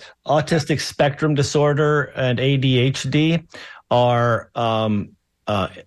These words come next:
well, A D H D is overdiagnosed, and it's actually not really diagnosed. Uh, let me go back to my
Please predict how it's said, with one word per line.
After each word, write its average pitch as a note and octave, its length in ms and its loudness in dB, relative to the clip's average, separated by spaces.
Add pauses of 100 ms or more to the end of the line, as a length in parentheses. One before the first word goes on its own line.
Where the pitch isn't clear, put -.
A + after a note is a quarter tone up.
(420)
well, B2+ 420 0 (200)
A G3+ 160 0
D D#3 120 2
H D#3 180 -2
D B2 100 -2
is A#2+ 240 -2 (120)
overdiagnosed, B2 1040 0
and A#2+ 300 0 (260)
it's A#2+ 380 -2
actually B2+ 480 0
not D3 240 2
really B2 240 2
diagnosed. D#2 600 -6 (340)
Uh, G#2+ 240 4
let C3 140 0
me C3+ 100 0
go B2 100 2
back B2 260 0
to B2+ 120 2
my A2 380 0